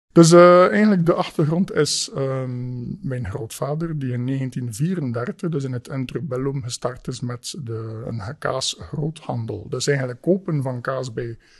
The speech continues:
kaasmakerijen en verkopen van die kaas aan kaaswinkels en slagerijen en supermarkten. Ehm, dus dat is handel in kaas.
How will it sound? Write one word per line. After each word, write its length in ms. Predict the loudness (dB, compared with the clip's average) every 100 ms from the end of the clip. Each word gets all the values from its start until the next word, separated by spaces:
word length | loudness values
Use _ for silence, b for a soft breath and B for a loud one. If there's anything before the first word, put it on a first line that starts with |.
| b b -8
kaasmakerijen 800 | -4 0 -2 -2 -6 -4 -4
en 180 | 0 0
verkopen 520 | 0 -2 0 0 0
van 140 | 0 0
die 100 | 0
kaas 360 | -2 -2 -4
aan 280 | -4 -4 -6 b b b b
kaaswinkels 640 | 0 2 2 2 0 0 -2
en 280 | -4 -8 -8
slagerijen 720 | -8 -6 -6 -6 -6 -6 -6
en 120 | -8
supermarkten. 880 | -6 -6 -2 -2 -4 -6 -6 -6 -6 B B B B B _
Ehm, 420 | 4 6 8 6
dus 200 | 4 4
dat 240 | 4 2 2
is 240 | 2 -2
handel 520 | -6 -6 -2 -2 -2
in 180 | -4 -4
kaas. 600 | -6 -10 -10 -10 -12 -12